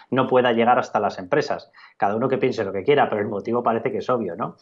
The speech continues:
Ellos tienen que tener con determinadas empresas una connivencia barra financiación, porque si no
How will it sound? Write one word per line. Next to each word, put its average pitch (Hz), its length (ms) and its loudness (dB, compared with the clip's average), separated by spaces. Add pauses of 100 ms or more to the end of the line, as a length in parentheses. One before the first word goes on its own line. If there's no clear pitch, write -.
(240)
Ellos 123 400 2
tienen 135 320 2
que - 100 -4
tener 123 240 -2
con 117 140 -2
determinadas 101 500 -2
empresas 117 380 -4
una 113 180 -2
connivencia 113 540 0
barra 101 240 2
financiación, 107 500 0
porque 160 220 0
si - 120 -12
no 113 260 -4